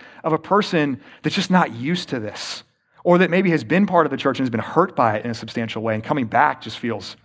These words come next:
impossible. It takes a certain amount of vulnerability. It takes a certain amount of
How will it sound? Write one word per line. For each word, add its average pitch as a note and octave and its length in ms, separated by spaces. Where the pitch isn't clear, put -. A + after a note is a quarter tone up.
impossible. D3+ 640
It E3+ 220
takes - 420
a E3+ 60
certain G3 440
amount D#3 380
of A#2+ 120
vulnerability. C#3 840
It A2+ 80
takes F#3+ 320
a - 80
certain F3 300
amount D3 180
of A#2 120